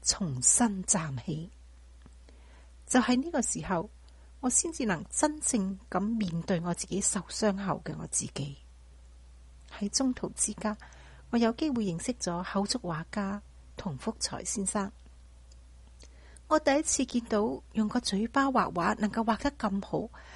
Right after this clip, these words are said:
我當時內心真係受到好大嘅震撼同埋感動。返到屋企之後，用筷子綁住支筆，我又嘗試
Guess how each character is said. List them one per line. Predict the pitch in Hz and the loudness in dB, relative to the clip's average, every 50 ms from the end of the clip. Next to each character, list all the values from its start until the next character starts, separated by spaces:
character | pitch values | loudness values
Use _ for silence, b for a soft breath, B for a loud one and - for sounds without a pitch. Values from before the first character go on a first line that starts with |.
| B B B B B B | B B B B B B
我 | 302 302 | 0 4
當 | - 370 370 | 6 6 6
時 | 349 - - | 6 4 4
內 | 175 175 196 208 | 4 2 4 4
心 | 208 - 320 320 | 4 4 4 4
真 | 320 - 370 339 | 2 2 2 2
係 | 330 269 | 4 4
受 | - - 247 | 4 4 4
到 | 208 - 262 | 4 4 4
好 | 277 - - - - 240 226 247 - | 4 2 2 2 2 4 4 2 -2
大 | - 233 214 202 | 0 0 0 0
嘅 | - - 214 | 2 0 0
震 | - - 214 185 185 | 2 2 0 0 0
撼 | 180 - - 175 170 | -2 -4 -4 -4 -4
同 | - - 196 | -4 -6 -4
埋 | 165 160 185 | -4 -4 -6
感 | - - 170 143 147 190 196 | -6 -8 -8 -8 -6 -6 -4
動。 | - 180 139 156 - - - - - - - - - - b b b b b b b b b b b b b - - | -4 -4 -4 -6 -14 -18 -20 -20 -20 -20 -20 -20 -20 -20 b b b b b b b b b b b b b -4 2
返 | - 339 330 | 4 4 4
到 | 320 - 269 | 6 4 2
屋 | - - | 2 2
企 | - - 208 | 0 -2 0
之 | 208 - - 247 | 2 4 2 4
後， | 220 226 196 151 - - - - - - - b b b b b b b b - | 4 2 2 0 0 -4 -16 -20 -20 -20 -20 b b b b b b b b 0
用 | - 240 226 | 2 2 4
筷 | - - 233 233 220 | 4 4 2 2 2
子 | - - - 240 247 - - - - - - - - | 2 2 0 0 0 0 -4 -20 -20 -20 -18 -2 2
綁 | - 190 - - 269 | 2 4 4 2 0
住 | - - 196 | 0 0 0
支 | - - - 240 - - | 0 0 -2 -2 -2 -2
筆， | 262 220 - - - - b b b b b b b b b | -2 -2 -4 -6 -18 -20 b b b b b b b b b
我 | - 262 | 4 6
又 | 269 262 220 | 6 6 6
嘗 | - - 233 175 147 | 6 6 4 4 4
試 | - - - 208 | 4 2 2 0